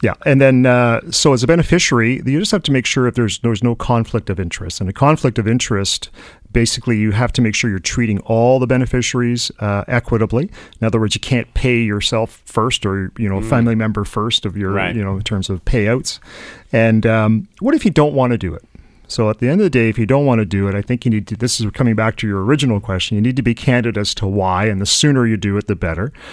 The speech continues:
Speaker 1: Um, so maybe it is simply, you know, "I don't have enough time. I'm still full, you know, I'm fully
Speaker 2: Yeah.
Speaker 1: engaged in my career right now. I would be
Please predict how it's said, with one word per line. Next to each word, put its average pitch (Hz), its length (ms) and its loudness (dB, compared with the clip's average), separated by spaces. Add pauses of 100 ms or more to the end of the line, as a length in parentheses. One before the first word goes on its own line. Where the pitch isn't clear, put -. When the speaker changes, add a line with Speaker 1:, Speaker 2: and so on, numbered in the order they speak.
(320)
Speaker 1:
Um, 101 600 0
so 127 200 2
maybe 131 380 2
it 123 80 0
is 123 160 0
simply, 123 380 -4
you 85 120 -6
know, 110 120 -2
"I 104 80 0
don't 120 240 0
have 127 120 0
enough 113 200 -4
time. 120 440 -2
I'm 87 140 -8
still 98 380 -4
full, 110 480 -4
you 110 100 -10
know, 95 80 -10
I'm 92 60 -10
fully 113 280 -2
Speaker 2:
Yeah. 113 60 2
Speaker 1:
engaged 113 380 -2
in 107 80 -4
my 98 100 -4
career 107 360 -2
right 113 280 -2
now. 113 320 -2
I 95 80 -4
would 90 180 -6
be 95 340 -6